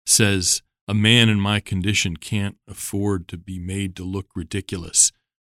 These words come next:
That, I think, is the real reason behind the crazed reaction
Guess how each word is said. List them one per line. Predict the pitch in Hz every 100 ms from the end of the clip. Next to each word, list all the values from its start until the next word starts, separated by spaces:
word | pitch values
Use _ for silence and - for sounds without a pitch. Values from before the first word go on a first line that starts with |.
| _ _
That, | 156 101 117 123 131 -
I | 107
think, | - 113 101 - -
is | 113 104 95 -
the | 104
real | 98 110 123 113 104 92 _ _ _ _ -
reason | 107 113 117 101 98
behind | 87 87 - 104 110 104 104 90
the | 85 92 87 85 _ _ _ -
crazed | - - 107 104 101 -
reaction | 98 87 90 95 - 104